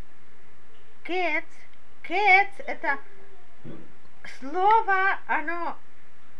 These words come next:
э, ру-, русский перевод его, он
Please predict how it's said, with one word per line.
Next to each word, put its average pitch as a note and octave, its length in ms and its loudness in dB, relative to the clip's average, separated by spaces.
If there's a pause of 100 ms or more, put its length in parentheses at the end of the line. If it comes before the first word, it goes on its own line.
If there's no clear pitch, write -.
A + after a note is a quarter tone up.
(120)
э, A3+ 300 0
ру-, B3 240 -2
русский F4 400 -2
перевод E4+ 500 -2
его, F#4 300 0 (400)
он C4 200 -2